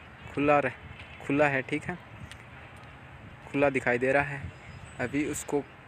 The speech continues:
क्लोज करेंगे, वहाँ से बंद करेंगे और बंद करने के बाद यहाँ से दिल्ली सराय रोहिला जो ट्रेन है, वो चलेगी, ठीक है।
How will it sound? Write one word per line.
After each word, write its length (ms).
क्लोज 320
करेंगे, 360
वहाँ 200
से 120
बंद 220
करेंगे 500
और 180
बंद 180
करने 300
के 160
बाद 320
यहाँ 200
से 220
दिल्ली 240
सराय 260
रोहिला 300
जो 140
ट्रेन 360
है, 300
वो 120
चलेगी, 460
ठीक 120
है। 160